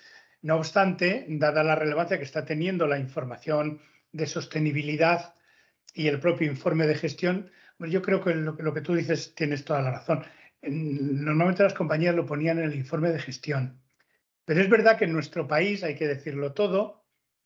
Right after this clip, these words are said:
el plan del año noventa contin-, contenía un documento que era la cuenta de pérdidas y ganancias analítica, todo el mundo se acordará.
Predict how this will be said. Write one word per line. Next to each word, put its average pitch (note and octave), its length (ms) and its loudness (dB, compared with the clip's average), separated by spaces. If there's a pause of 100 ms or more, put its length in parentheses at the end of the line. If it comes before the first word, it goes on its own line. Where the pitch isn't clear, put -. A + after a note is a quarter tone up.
el C#3+ 180 -8
plan G3+ 300 2
del D#3 140 2
año D#3+ 200 0
noventa E3+ 600 0
contin-, D3 560 -6
contenía D#3+ 560 2
un D#3 160 2
documento F3 680 0
que C#3+ 240 -2
era E3+ 340 2 (200)
la C3+ 120 -8
cuenta E3 240 2
de D#3+ 80 4
pérdidas E3 380 2
y D3+ 60 -6
ganancias D#3 380 -4
analítica, E3+ 680 -2 (220)
todo E3+ 120 2
el E3 80 4
mundo E3 220 2
se D#3 100 0
acordará. C#3 680 0